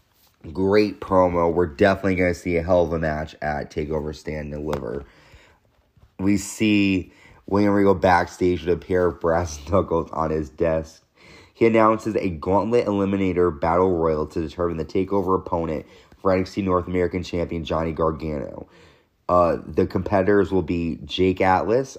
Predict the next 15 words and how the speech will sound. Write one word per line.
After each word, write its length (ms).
Isaiah 460
Swerve 380
Scott, 600
Leon 460
Ruff, 260
Austin 480
Theory, 500
Dexter 520
Loomer, 540
Loomis, 540
Tyler 380
Rust, 460
Kushida, 720
Cameron 360
Grimes, 560